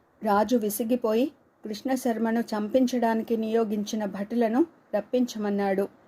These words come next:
అంతలోనే కృష్ణశర్మ, "ప్రభూ, వారం దినాలు సెలవు తీసుకోమని నిన్న తమరు వారిని రాజశాసనం ద్వారా ఆదేశించారు. వారు తమ తమ గ్రామాలకు వెళ్ళిపోయారు," అన్నాడు. సూరసేనుడు కోపంగా,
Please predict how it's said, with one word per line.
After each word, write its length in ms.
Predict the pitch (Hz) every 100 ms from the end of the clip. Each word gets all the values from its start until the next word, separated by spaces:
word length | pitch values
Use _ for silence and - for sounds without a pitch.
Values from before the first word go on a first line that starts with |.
| _ _ 202
అంతలోనే 600 | 208 208 247 240 240 302
కృష్ణశర్మ, 960 | - _ 202 202 330 240 220 208 233 320 - _ _ 220
"ప్రభూ, 420 | 214 196 240 233 - _ _ -
వారం 380 | 220 233 247 226
దినాలు 380 | 226 240 262
సెలవు 380 | 254 254 233 262
తీసుకోమని 680 | 262 262 - 247 233 240 311 - _ _ 233
నిన్న 200 | 226 226
తమరు 360 | 233 220 226
వారిని 500 | 226 220 214 226 330 - - -
రాజశాసనం 840 | 202 208 220 262 254 240 240 220 208
ద్వారా 340 | 208 208 233
ఆదేశించారు. 1080 | 214 202 247 247 240 202 220 208 208 202 - - _ -
వారు 240 | 208 214
తమ 260 | 220 196 202
తమ 220 | 220 208
గ్రామాలకు 680 | 196 196 196 233 262 254 233
వెళ్ళిపోయారు," 720 | 214 214 240 220 202 196 196 - _ -
అన్నాడు. 440 | 196 196 190 190 - _ _ _ _
సూరసేనుడు 720 | - 202 220 233 233 214 214
కోపంగా, 720 | 214 - 208 208 220 220 247